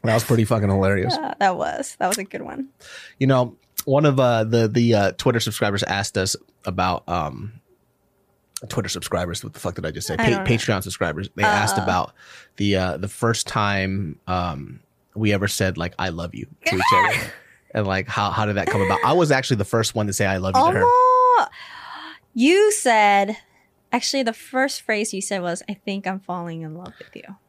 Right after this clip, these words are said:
Speaker 1: Smooth David So.
Speaker 2: I squealed. I squealed.
Speaker 1: I did. I remember that. I would remember saying that to you. "I think I'm falling in love with you."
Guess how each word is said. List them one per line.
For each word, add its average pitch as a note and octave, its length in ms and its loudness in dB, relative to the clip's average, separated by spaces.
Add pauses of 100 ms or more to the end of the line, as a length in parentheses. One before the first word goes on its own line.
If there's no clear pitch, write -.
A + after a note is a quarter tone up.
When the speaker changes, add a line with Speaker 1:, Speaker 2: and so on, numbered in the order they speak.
Speaker 1:
Smooth G#2+ 840 4
David G2+ 380 2
So. F#2 280 0
Speaker 2:
I A3+ 280 2
squealed. B3+ 1200 2 (220)
I C4 200 2
squealed. D#4 1160 0
Speaker 1:
I B2+ 120 2
did. E3+ 300 4
I A#2 100 2
remember C#3 440 4
that. D#2+ 420 -4 (360)
I G#2+ 120 0
would A2 160 2
remember C#3+ 240 2
saying F2+ 260 -2
that D#2 180 -8
to - 100 -8
you. C2+ 240 -6
"I F#2+ 100 -4
think - 260 -6
I'm G#2 120 2
falling F#2 380 -6
in A2 120 -2
love E2+ 180 -4
with F#2 160 -10
you." E2 220 -6